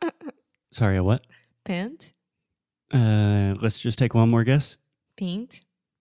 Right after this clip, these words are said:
Speaker 2: N-, n-, one more guess.
Speaker 1: Punt. <laughs>
Speaker 2: Meu Deus do céu.
Speaker 1: Pint. <laughs>
Speaker 2: No.
Speaker 1: Just say it already.
Speaker 2: You've never heard this?
Speaker 1: Yes, I did,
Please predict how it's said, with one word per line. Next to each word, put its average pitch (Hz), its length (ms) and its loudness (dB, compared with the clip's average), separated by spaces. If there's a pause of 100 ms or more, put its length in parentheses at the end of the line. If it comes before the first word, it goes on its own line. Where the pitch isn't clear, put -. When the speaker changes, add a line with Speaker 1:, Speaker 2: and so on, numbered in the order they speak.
(220)
Speaker 2:
N-, 143 160 6 (280)
n-, 113 40 -4
one 147 220 4
more 127 140 4
guess. - 440 -4
Speaker 1:
Punt. 185 640 -6 (200)
<laughs> - 1300 -6 (2000)
Speaker 2:
Meu 101 460 0 (260)
Deus 98 520 -2
do 104 60 -4
céu. 104 360 -2 (180)
Speaker 1:
Pint. 180 520 -8
<laughs> 196 60 -10 (2000)
Speaker 2:
No. 95 320 -2 (800)
Speaker 1:
Just 339 300 2
say 466 120 0
it 494 440 0
already. 349 140 4
Speaker 2:
You've 123 140 8
never 127 400 8
heard 127 260 4
this? 151 380 0 (420)
Speaker 1:
Yes, 415 360 0
I 415 160 0
did, 453 220 -2